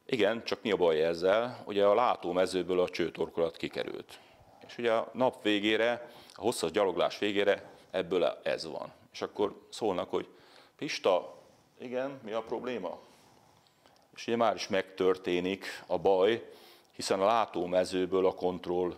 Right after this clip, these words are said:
ugye, kikerült. De ugyanezt mondhatjuk erre a hordmódra is. Tulajdonképpen így ez is biztonságos, tehát azt mondhatjuk, hogy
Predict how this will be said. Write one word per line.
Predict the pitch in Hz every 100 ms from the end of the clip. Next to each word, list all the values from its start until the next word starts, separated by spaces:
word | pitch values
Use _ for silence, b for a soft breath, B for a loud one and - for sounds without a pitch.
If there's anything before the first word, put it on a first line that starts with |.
| -
ugye, | 87 87 87 -
kikerült. | - - - - - - - _ _ B B B -
De | 113 98 - - -
ugyanezt | - 135 110 104 -
mondhatjuk | 107 98 - -
erre | 98 92
a | 87
hordmódra | 85 90 85 85 85 85 82
is. | 85 - - - _ _ _ _ -
Tulajdonképpen | 98 101 104 107 - 92 -
így | 98 98
ez | - 113
is | 87
biztonságos, | 85 82 - - 78 78 85 -
tehát | - -
azt | 87
mondhatjuk, | - 87 90 87 -
hogy | 85 85